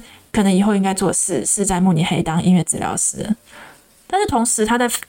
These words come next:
就是翻译师这个角色也有继续演奏，或许她，呃，说不定做百分之五十音乐治疗师，百分之五十翻译师，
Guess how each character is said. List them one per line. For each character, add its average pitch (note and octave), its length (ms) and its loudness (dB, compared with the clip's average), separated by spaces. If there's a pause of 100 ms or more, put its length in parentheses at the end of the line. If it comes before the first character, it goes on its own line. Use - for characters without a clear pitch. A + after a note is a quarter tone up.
(120)
就 A3 100 2
是 G#3+ 160 4
翻 A3+ 260 2
译 A3 140 4
师 F#3+ 240 -2
这 G3 80 2
个 G3+ 80 0
角 - 160 -4
色 D#3 260 -2
也 G3+ 120 0
有 B3+ 60 2
继 F#3+ 100 -4
续 G3 100 0
演 - 200 -4
奏， - 220 -2 (220)
或 E4+ 80 0
许 C4 140 -2
她， A#3 520 2
呃， G3 140 2
说 A3 140 0
不 A3+ 80 0
定 G#3 240 6
做 A3+ 120 0
百 E3+ 120 -2
分 G3 120 0
之 G3 120 2
五 F3 100 0
十 F3 140 0
音 F#3+ 80 6
乐 F#3 80 4
治 G3 100 -2
疗 - 160 -2
师， - 180 -2
百 - 160 -4
分 F#3 140 0
之 G3 100 0
五 F#3 140 0
十 F#3 160 -2
翻 - 220 -4
译 G3+ 40 0
师， - 380 0